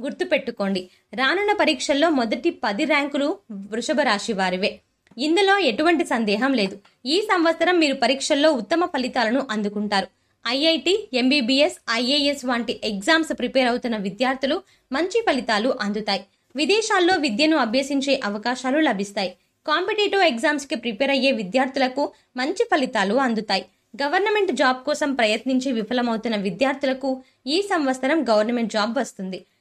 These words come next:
ఎంతో కాలంగా కోర్టు తగాదాల్లో ఇరుక్కున్న పూర్వీకుల ఆస్తులు మీవవుతాయి. మీ ప్రమేయం లేకుండానే కోర్టు తగాదాలన్నీ తీరిపోయి కోర్టులో మీకు అనుకూలమైన తీర్పు వస్తుంది.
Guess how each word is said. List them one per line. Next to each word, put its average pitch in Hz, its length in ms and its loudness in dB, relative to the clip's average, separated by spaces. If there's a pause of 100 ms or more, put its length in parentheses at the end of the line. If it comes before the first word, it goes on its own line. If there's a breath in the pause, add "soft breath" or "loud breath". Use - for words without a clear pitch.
(160)
ఎంతో 302 340 0
కాలంగా 330 440 2
కోర్టు 285 380 0
తగాదాల్లో 262 680 0
ఇరుక్కున్న 233 360 -4
పూర్వీకుల 254 640 -2 (100)
ఆస్తులు 226 500 -4 (100)
మీవవుతాయి. 240 600 -2 (340)
మీ 311 140 0
ప్రమేయం 330 500 2
లేకుండానే 269 580 2
కోర్టు 277 340 0
తగాదాలన్నీ 233 720 0
తీరిపోయి 208 600 -2 (280 soft breath)
కోర్టులో 392 420 0
మీకు 339 360 2
అనుకూలమైన 277 600 0
తీర్పు 254 340 -2
వస్తుంది. 208 540 -4